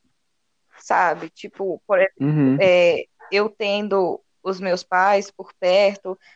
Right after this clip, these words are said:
Speaker 1: a minha mãe por perto, tipo, a ajuda deles, eu não precisaria disso.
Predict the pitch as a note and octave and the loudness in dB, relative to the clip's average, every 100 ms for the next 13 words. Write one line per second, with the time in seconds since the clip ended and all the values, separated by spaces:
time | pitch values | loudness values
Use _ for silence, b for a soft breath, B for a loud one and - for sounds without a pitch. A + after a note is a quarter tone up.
0 | _ F3 F3 E3+ E3 F3 G3+ G#3+ G3 F#3+ | _ -10 -4 -4 -2 -2 -2 -4 -10 -8
1 | - F#3 G3+ G#3 G3+ F#3+ - G3+ F#3 F3 | 0 2 4 2 -4 -12 -10 -2 2 2
2 | F3 F3+ G3+ A#3 G#3 G3 G#3+ C4 A#3+ G3 | 2 -2 -8 -6 -6 -2 2 2 0 -4
3 | G#3 G#3 A3 - C4 B3+ A3 F#3+ F3+ F#3 | -2 -4 -6 -14 -2 2 2 0 -6 -8
4 | - F3+ - | -16 -16 -18